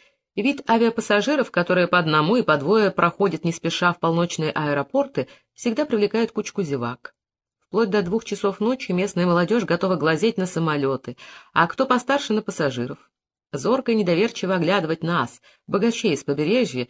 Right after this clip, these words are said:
небрежно сходящих посреди Америки со своего трансконтинентального ковра самолёта.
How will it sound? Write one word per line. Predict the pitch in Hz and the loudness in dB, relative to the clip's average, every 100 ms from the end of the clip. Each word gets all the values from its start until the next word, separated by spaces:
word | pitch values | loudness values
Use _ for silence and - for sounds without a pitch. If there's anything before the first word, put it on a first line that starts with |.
| - _ | -12 _
небрежно | 170 185 220 190 | -2 0 0 0
сходящих | 185 165 185 - 180 | -2 0 0 -2 -6
посреди | 165 165 147 | -4 -4 2
Америки | 147 139 214 175 170 | 2 2 2 0 -2
со | - | -6
своего | - 139 170 | -4 0 0
трансконтинентального | 170 175 175 170 160 156 147 147 190 196 165 | 2 0 0 -2 -2 -2 -2 0 0 2 0
ковра | - 151 139 151 | 0 0 2 0
самолёта. | - 147 139 135 120 - - | -2 -4 -2 -4 -6 -10 -20